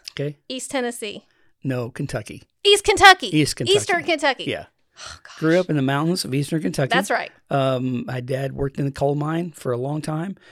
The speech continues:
Speaker 1: Uh, he had a heart condition very early on. He, um, he actually had rheumatic fever as a little kid, so he had a heart condition. So when he was forty or right
Speaker 2: Mm-hmm.
Speaker 1: around that time, he had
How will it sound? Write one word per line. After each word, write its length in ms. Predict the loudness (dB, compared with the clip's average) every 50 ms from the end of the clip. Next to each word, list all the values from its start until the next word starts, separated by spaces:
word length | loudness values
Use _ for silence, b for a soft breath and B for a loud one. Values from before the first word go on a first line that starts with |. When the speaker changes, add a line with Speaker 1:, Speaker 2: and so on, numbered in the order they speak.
| B B B
Speaker 1:
Uh, 260 | -6 -6 -4 -4 -4 -6
he 220 | -2 0 0 0
had 320 | 2 2 2 2 0 -2 -10 _
a 120 | -10 -10
heart 340 | -8 -6 -2 -2 -2 -2 -2
condition 600 | -4 -2 0 0 0 -2 -2 -2 -2 -2 -2 -4 b b b b b b b b _ _ _
very 680 | -8 -6 -6 -4 -2 -2 0 0 4 4 4 4 2 2
early 380 | 2 2 4 4 4 4 4 2
on. 540 | 2 0 0 -2 -4 -8 -10 -12 -14 -14 -16 -16 _
He, 380 | -12 -8 -6 -4 -4 -2 -4
um, 260 | -4 -4 -6 -8 -10 -14 _ B B B B B B B
he 180 | 0 2 4
actually 340 | 4 4 2 -2 -4 -4 -2
had 360 | -2 -2 -4 -4 -6 -8 -10 _ _
rheumatic 420 | -8 -6 -6 -4 -6 -6 -8 -10
fever 280 | -6 -6 -6 -4 -4 -6
as 120 | -6 -6
a 40 | -8
little 120 | -10 -12 -12
kid, 240 | -6 -4 -4 -4 -4
so 140 | -6 -6
he 60 | -6 -6
had 120 | -6 -8
a 80 | -8 -6
heart 240 | -6 -6 -6 -8 _ _ _
condition. 440 | -8 -6 -4 -4 -4 -4 -6 -8 -8
So 280 | -6 -4 -4 -6 -6 B B B B B B B _
when 140 | 0 0 0
he 200 | 0 0 -2 0
was 300 | 2 2 2 2 0 -6 _ _ _ _
forty 640 | -20 -10 0 0 2 2 2 0 0 -6 -10 -14 -16 _
or 100 | -12 -8
right 200 | -6 -6 -6 -6
Speaker 2:
Mm-hmm. 80 | -6 -6
Speaker 1:
around 160 | -6 -6 -6
that 140 | -8 -8 -10
time, 260 | -12 -12 -10 -12 -14 B B B B B B B
he 420 | _ -12 -8 -4 0 0 0 0
had 400 | 0 -2 -2 -4 -4 -4 -6 -10